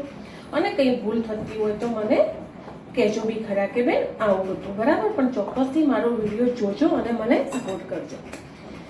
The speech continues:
ચલો, ગોળ અને ખજૂર દેખાય છે ને તમને? છોકરાઓને અંદર ચોકો ચિપ્સ તમે એડ કર્યું હોય ને એવું લાગશે.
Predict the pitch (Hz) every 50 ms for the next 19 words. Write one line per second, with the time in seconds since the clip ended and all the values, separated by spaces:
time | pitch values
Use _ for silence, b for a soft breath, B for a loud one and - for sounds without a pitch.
0 | - - - 247 202 160 107 120 - - - - - - - - - - - -
1 | - - - - - - - - - - - - - 247 202 233 254 311 - 302
2 | - - - - - - - - - - - 254 247 247 294 - - - - -
3 | - - - - - - - - - - - - - - - - - - - -
4 | - - 254 262 254 214 190 - - - - - - - 247 240 247 330 415 403
5 | 415 392 320 240 202 202 196 - - - B B B B B B B - 269 262
6 | 262 269 285 285 285 294 285 277 269 262 277 277 - 240 240 214 - 269 277 285
7 | 285 285 294 285 277 - - - 269 277 - - - - 277 269 277 277 262 240
8 | 240 247 254 - 277 - 349 466 480 339 285 302 - - - - - 220 214 208
9 | 208 202 202 - - - - - - -